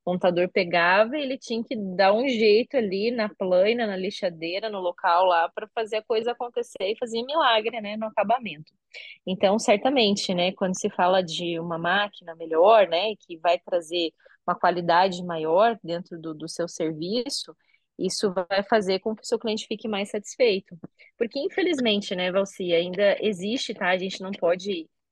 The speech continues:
é, tampar o sol com a peneira aqui. É, muitas marcenarias e até mesmo lojas de móveis planejados, tá? Não vou dizer só a marcenaria, que entregam coisas muito precárias,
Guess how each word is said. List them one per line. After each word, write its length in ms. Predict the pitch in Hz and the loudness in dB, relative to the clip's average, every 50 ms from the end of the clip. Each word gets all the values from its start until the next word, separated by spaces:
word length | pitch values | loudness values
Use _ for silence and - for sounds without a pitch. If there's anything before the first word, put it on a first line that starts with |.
| _ _ _ | _ _ _
é, 200 | 180 180 175 170 | 0 0 0 0
tampar 380 | - - 196 196 196 - 185 190 | 0 -2 -4 -4 0 2 2 2
o 60 | 202 | 2
sol 240 | - - 208 185 196 | 0 0 0 0 0
com 100 | - 208 | 0 -4
a 60 | 190 | -4
peneira 440 | - 208 185 180 170 170 190 190 190 | -2 -4 -4 -4 -4 -4 -2 -4 -4
aqui. 360 | 185 - - - 196 233 262 240 - _ _ _ _ _ _ _ _ | -6 -6 -8 -6 -6 -6 -6 -8 -12 _ _ _ _ _ _ _ _
É, 220 | - 196 190 190 190 | -6 -4 -2 -2 0
muitas 340 | 196 202 202 196 247 247 | 0 0 2 2 2 0
marcenarias 720 | 294 320 320 320 - 302 269 262 233 202 208 226 254 277 269 - - _ _ _ _ - | 2 0 -2 -2 -2 -2 0 0 0 0 0 0 0 0 -2 -4 -12 _ _ _ _ 0
e 80 | - 254 | 2 2
até 160 | 277 - 254 | 2 2 0
mesmo 240 | 214 196 220 240 269 | 0 0 0 2 4
lojas 280 | 208 180 185 240 277 226 | 4 6 6 4 2 0
de 60 | 226 | -2
móveis 280 | 190 180 170 185 208 | -2 -2 -2 -2 -4
planejados, 580 | - 220 196 190 180 180 175 156 170 202 226 247 | -4 -4 -4 -2 0 2 2 2 2 0 -2 -6
tá? 180 | - - 170 175 | -6 -4 -4 -4
Não 120 | 202 185 | -2 -2
vou 100 | 170 180 | -2 -2
dizer 160 | 175 175 180 | -2 -4 -4
só 120 | 175 - 190 | -4 -4 -4
a 40 | |
marcenaria, 640 | 180 180 180 - - 190 180 175 170 160 180 220 269 - - - - - _ _ _ | -4 -4 -4 -4 -6 -6 -4 -4 -4 -2 0 0 0 0 -2 -10 -20 -20 _ _ _
que 140 | - - 226 | 0 2 4
entregam 680 | 233 247 220 - 220 202 202 220 254 277 240 220 226 226 | 4 4 4 4 6 8 8 8 8 6 4 2 0 -2
coisas 460 | - - 220 214 220 226 233 240 226 | 0 2 4 6 6 4 4 0 -2
muito 200 | 226 202 196 - | -4 -6 -4 -4
precárias, 600 | - - - - - 285 240 190 165 147 147 - | -4 -4 -4 -4 -4 0 0 0 0 0 -4 -8